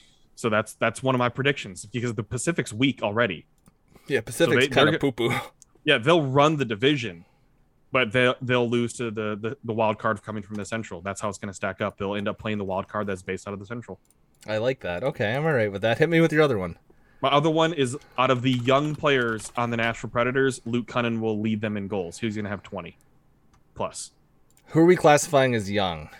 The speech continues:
Speaker 1: Tolvanen, Tomasino, Glass.
Speaker 2: Ooh, so you do think he has more than Tolvanen? Okay.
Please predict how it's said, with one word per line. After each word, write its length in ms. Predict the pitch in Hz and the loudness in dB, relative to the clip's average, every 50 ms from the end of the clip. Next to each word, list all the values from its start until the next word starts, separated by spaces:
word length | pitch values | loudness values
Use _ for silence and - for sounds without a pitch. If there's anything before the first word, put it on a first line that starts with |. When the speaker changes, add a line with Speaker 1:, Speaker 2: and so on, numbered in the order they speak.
| - - - _ - - | -20 -20 -20 _ -16 -2
Speaker 1:
Tolvanen, 580 | - 143 143 151 143 147 143 143 147 143 143 131 | 2 4 4 4 4 4 4 4 4 2 2 -2
Tomasino, 960 | - 139 135 135 135 123 - - 139 131 127 127 123 123 120 120 123 113 110 | 0 0 0 0 0 -4 -6 -4 -4 -2 0 0 0 0 -2 -2 -4 -6 -8
Glass. 640 | 110 117 120 120 117 117 113 117 117 - - - - | -4 0 0 2 2 4 2 2 0 -2 -6 -6 0
Speaker 2:
Ooh, 500 | 135 147 165 175 170 156 127 95 78 76 | 2 4 6 8 8 6 4 2 -2 -6
so 140 | - - 127 | -4 -2 0
you 200 | 123 123 135 131 | 2 2 2 2
do 160 | 123 135 143 | 2 0 2
think 180 | 139 151 135 117 | 2 0 0 2
he 100 | 127 123 | 4 4
has 180 | 120 120 117 | 4 4 4
more 160 | 131 120 117 | 2 0 0
than 100 | 107 107 | 0 0
Tolvanen? 420 | 107 - 120 117 104 101 87 82 87 | 0 2 2 2 2 0 -4 -4 -6
Okay. 340 | 95 92 - 104 87 85 - | -6 -4 -4 -4 -4 -4 -8